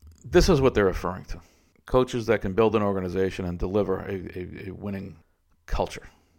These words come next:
just like in, in business. And just like there are winning cultures, there are losing cultures, which is essentially a, a mirror image of a,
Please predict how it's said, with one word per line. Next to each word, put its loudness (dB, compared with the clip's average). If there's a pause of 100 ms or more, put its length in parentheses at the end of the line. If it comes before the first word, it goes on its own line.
(460)
just -8
like 2
in, -8
in -12
business. -14 (640)
And -6
just -6
like 0
there 0 (540)
are 2
winning 0
cultures, -2 (720)
there 8
are 8 (460)
losing -2
cultures, -12 (480)
which -12
is -6
essentially -2
a, -2
a -6
mirror 2
image -2
of -4
a, -6